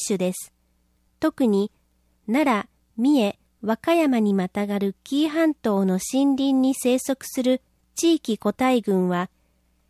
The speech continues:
遺伝的特異性や個体数の少なさが指摘され、環境省レッドリストにも絶滅の恐れのある地域個体群として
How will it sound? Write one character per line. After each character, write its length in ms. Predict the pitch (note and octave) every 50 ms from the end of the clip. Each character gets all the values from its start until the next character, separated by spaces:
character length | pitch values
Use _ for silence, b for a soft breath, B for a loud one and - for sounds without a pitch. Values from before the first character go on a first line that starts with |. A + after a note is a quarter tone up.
| _ _ _ _ _ _ _ _
遺 120 | - A3+
伝 260 | A3 D4+ E4 E4+ E4
的 240 | - E4+ D#4+ - -
特 320 | - - C4 - - D4 C#4+
異 80 | C4+
性 320 | B3 - - C4 B3+ B3 A#3+
や 260 | A#3+ A#3+ A#3+ A#3+ - _ _ _ _ _ _ _ _
個 160 | - C#4 C4+
体 260 | - E4+ E4+ E4+ D#4+
数 300 | - - - A3 G#3 G3+
の 140 | F#3+ F#3 F3+
少 260 | - - - - D4
な 160 | C#4+ D#4 D4+
さ 160 | - - B3 G3+
が 140 | F#3+ G3 - - -
指 140 | A3 - -
摘 100 | - -
さ 120 | G#3 F#3+
れ、 240 | F#3 F#3 F#3 F#3+ - _ _ _ _ _ _ _ _ _ _ _ _ _ _ _
環 280 | - C#4 C#4+ D4+ D4+ -
境 240 | - D#4 D#4+ D4+
省 400 | C4+ - - A3+ G3+ G3 F#3+ - _ _ _
レ 100 | - A3+
ッ 80 | A#3+ - _ -
ド 100 | D#4 D#4+
リ 140 | D#4+ D#4+ D#4+
ス 100 | - -
ト 120 | - C4
に 160 | A#3 A#3 A#3
も 240 | A3 G3 F#3+ G#3+ - _ _ _ _ _ _ _ _ _ _ _
絶 280 | - A3+ A3+ - - D#4
滅 320 | D4 D#4 D4+ - - D4
の 220 | C#4 D4 D4 C#4 -
恐 320 | - A#3+ A#3+ - - D#4+
れ 120 | D#4+ D#4+
の 200 | D4+ C#4 A#3 A3+
あ 60 | A3+ A#3+
る 220 | G#3+ G3 G#3 - _ _ _ -
地 200 | - D#4 D#4 D#4
域 220 | - - - G#3+
個 160 | - - G#3+ G#3+
体 260 | - C4+ C#4 C#4+ C4
群 260 | - A3+ G#3+ G#3+ G3+
と 140 | - G3+ F#3+
し 140 | - - -
て 240 | - F#3 F#3+ -